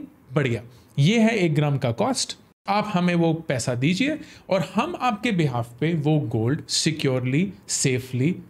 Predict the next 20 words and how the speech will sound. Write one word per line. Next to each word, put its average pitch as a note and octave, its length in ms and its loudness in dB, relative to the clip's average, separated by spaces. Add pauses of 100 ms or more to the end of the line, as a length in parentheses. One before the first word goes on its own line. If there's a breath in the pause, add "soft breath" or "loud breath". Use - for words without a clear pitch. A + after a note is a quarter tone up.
(120)
प्रिजर्व A2+ 360 0
करेंगे। A2 440 -10 (500 soft breath)
जब B2 340 0
कभी G3 320 6
भी, D#4 220 2 (760)
जब C4+ 320 0
कभी F#2 280 4
भी E2+ 140 -4 (440)
आपको C3 360 0
वो D3+ 220 4
एक C3+ 140 0
ग्राम C3 200 0
सोना A#2 320 2
बेचना E3 480 0
हो, C4 260 2 (400)
आप A3+ 240 0
हमें D3 200 2
फिर C3 180 -2
से E3 160 0
बताइए, F#3+ 520 0